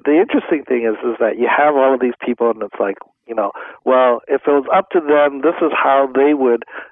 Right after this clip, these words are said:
uh, you know, design Visual Studio so that it would, you know, make C sharp, or this is the means by which we could make, you know, manage C plus plus, the,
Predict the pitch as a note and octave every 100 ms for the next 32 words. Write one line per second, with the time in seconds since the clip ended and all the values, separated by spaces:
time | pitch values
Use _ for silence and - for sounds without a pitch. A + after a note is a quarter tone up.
0 | - G2 G#2 F#2+ G2+ - A#2+ G#2+ G#2+ -
1 | - B2 A#2 C3+ C#3 C#3 C3+ C3 B2 B2
2 | C#3+ C#3 - - C3 B2+ A#2+ - A#2+ A2
3 | A2 A2 A2 G#2+ _ _ _ - A2+ G#2
4 | G#2 A2+ C3+ - - - - D3 - C3
5 | B2+ - G#2+ G2+ - - - D3 D#3 F3+
6 | D3+ C#3+ C#3+ D#3 C#3 A#2+ B2 C3+ - B2+
7 | A#2+ C3 A#2+ C3+ - _ _ _ - B2
8 | A2+ A2 B2+ D#3 E3 - - D#3+ - C#3+
9 | - - D3 B2+ - B2 A2+